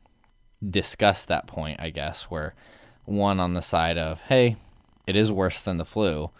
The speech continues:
because, um, well, the flu,"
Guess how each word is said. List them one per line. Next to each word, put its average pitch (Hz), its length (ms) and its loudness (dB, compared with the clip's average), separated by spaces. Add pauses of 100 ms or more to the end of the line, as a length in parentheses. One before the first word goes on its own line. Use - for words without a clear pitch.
(420)
because, 82 760 0 (100)
um, 67 540 -6 (360)
well, 85 400 0 (880)
the 139 80 -6
flu," 98 580 2